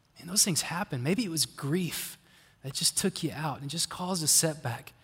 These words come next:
The invitation is for a second chance to get back in to the life of ministry and mission for Jesus. Twenty twenty and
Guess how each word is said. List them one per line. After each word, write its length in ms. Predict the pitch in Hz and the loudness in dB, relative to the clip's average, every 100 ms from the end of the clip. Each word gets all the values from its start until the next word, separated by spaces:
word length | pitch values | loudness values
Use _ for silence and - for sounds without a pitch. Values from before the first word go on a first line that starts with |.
| _ _ _ _ _ _ _ _ _ _ | _ _ _ _ _ _ _ _ _ _
The 160 | 120 175 | -4 0
invitation 640 | 208 - 202 175 - 120 | 0 2 4 4 2 -2
is 140 | 113 - | -2 -2
for 180 | 139 | -4
a 40 | 117 | 2
second 340 | - 151 147 | 2 2 -2
chance 640 | 139 165 139 113 - - - - - | -2 -2 -2 2 4 4 2 -8 -4
to 80 | - | -4
get 440 | 113 151 202 - | -2 4 4 4
back 340 | 175 165 - 147 | 0 0 -2 -2
in 260 | 135 120 - - - _ | 0 -2 -6 -16 -20 _
to 60 | - | -6
the 100 | 131 | -4
life 540 | 131 143 170 165 - - - | -2 0 0 0 -6 -14 -10
of 80 | 117 | -4
ministry 640 | 120 160 175 - 185 180 - - | 2 4 4 2 0 -2 -6 -8
and 180 | 117 110 | -6 -2
mission 460 | 139 - 110 98 - _ _ _ | 0 0 -2 -10 -16 _ _ _
for 200 | - 120 | -10 -8
Jesus. 760 | 110 120 107 120 - - - - _ _ _ _ _ _ _ _ _ _ _ _ _ _ _ - | -8 -8 -10 -10 -4 -2 -4 -8 _ _ _ _ _ _ _ _ _ _ _ _ _ _ _ -20
Twenty 280 | - 165 180 | -10 -4 -2
twenty 480 | - 170 165 160 139 | 0 0 2 0 -2
and 140 | 107 | -6